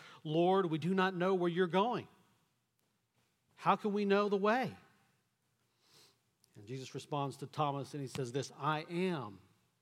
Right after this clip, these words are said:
the way and the truth and the life. No one comes to the Father except through me. If you had known me, you would also have known my Father also. From now on,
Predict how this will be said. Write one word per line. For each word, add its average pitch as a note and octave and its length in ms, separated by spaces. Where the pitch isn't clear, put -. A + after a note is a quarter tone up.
the A#2 120
way G#2 240
and A2+ 140
the A#2+ 60
truth - 680
and A#2+ 120
the B2+ 80
life. D#3 720
No E3 280
one F3+ 240
comes D#3+ 300
to E3+ 100
the D3 100
Father D#3+ 440
except D3+ 440
through E3 200
me. E3 400
If E3 180
you F3 120
had F3 140
known G#3 380
me, C3 400
you D3+ 160
would F3 120
also E3+ 420
have C#3+ 160
known D#3+ 320
my D#3+ 140
Father E3 440
also. D3 420
From B2 160
now D#3+ 220
on, A#2 460